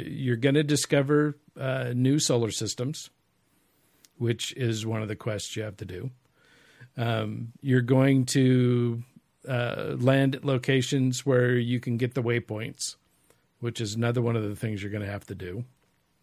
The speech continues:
Um, and, you know, there's just so many different things, um, that you do in the course of these, uh, you know, Explorer Guild missions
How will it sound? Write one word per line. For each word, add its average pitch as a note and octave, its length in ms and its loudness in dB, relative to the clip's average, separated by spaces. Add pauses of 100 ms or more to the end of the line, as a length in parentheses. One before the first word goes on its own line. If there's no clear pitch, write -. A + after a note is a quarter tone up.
(1040)
Um, A#2 640 -4 (420)
and, A#2+ 720 2 (800)
you C3 140 -2
know, B2 80 2
there's A#2 260 2
just - 300 0
so D#3 200 4
many D3 260 2
different B2+ 380 -2
things, B2+ 300 -2 (640)
um, A#2+ 640 -4 (580)
that B2+ 400 0 (800)
you B2+ 360 2
do C#3 380 6
in B2 100 4
the A#2 100 0
course C#3 400 0
of A2+ 120 -2
these, A2+ 380 0 (640)
uh, C3+ 60 -6
you A#2 500 -4
know, A2 100 -2
Explorer C3 520 0
Guild A2 260 -2
missions G#2 560 -2